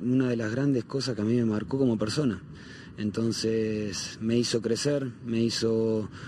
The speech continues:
ver, eh, un poquito más para, para adentro, ver un poquito más, eh, a la familia,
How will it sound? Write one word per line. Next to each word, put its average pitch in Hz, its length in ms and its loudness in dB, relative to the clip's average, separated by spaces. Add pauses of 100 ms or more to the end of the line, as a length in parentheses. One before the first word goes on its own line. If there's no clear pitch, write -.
(240)
ver, 117 420 2
eh, 104 680 0
un 107 160 0
poquito 113 380 0
más 117 180 0
para, 95 600 -4 (180)
para 113 180 -2
adentro, 127 560 2
ver 120 140 2
un 120 100 4
poquito 113 340 2
más, 117 260 0
eh, 107 320 -4
a 110 60 -4
la 107 100 0
familia, 131 680 2